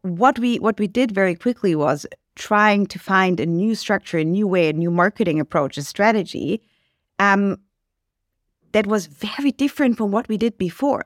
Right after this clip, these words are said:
like, two hundred percent different. It was focusing on the people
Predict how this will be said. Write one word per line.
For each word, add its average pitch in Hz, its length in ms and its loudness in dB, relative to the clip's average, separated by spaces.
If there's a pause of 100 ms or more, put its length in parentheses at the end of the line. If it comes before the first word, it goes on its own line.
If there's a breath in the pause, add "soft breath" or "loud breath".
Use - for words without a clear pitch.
like, 147 240 -4
two 302 140 0
hundred 302 200 4
percent 180 280 -2
different. 180 480 -2
It 180 100 -2
was 185 200 2 (340)
focusing 339 560 0
on 190 100 2
the 151 80 0
people 254 500 0